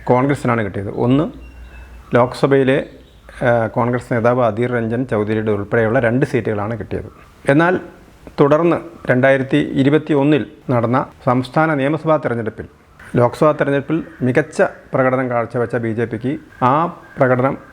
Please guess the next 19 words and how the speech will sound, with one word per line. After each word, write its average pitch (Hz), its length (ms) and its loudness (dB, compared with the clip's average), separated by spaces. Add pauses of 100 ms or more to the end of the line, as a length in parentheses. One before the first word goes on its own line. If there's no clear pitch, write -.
(120)
അവരുടെ 131 340 2
വോട്ടിംഗ് 127 340 -2
ശതമാനത്തിൽ 143 640 -2 (360)
ഏതാണ്ടൊക്കെ 147 640 0 (300)
പിടിച്ചു 127 220 -2
നിർത്താൻ 139 320 0
പറ്റിയിരുന്നെങ്കിലും 117 680 -2 (360)
ഒരു 123 140 2
വേണ്ടത്ര 135 540 0 (360)
ഒരു 120 120 0
വിജയം 120 380 0
കൈവരിക്കാൻ 113 580 0
കഴിഞ്ഞില്ല. 107 420 -4 (100)
കാരണം 120 300 -2 (220)
മമതയെ 143 300 4
പുറത്താക്കി 151 420 -2
ബംഗാൾ 131 320 0
പിടിച്ചെടുക്കുക 131 480 -2
എന്നുള്ളതായിരുന്നു 120 680 -2